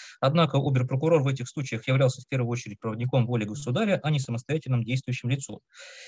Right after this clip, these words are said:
В каких-то аспектах предлагаемая повестка входила в противоречие с синодальным мнением, что особо можно отметить во втором периоде.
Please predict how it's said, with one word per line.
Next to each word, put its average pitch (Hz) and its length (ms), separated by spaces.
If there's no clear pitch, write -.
В - 40
каких-то 190 320
аспектах 208 540
предлагаемая 147 500
повестка 160 360
входила 151 340
в 135 40
противоречие 180 560
с - 60
синодальным 156 480
мнением, 135 480
что - 280
особо 160 300
можно 143 260
отметить 165 340
во 131 80
втором 185 300
периоде. 147 680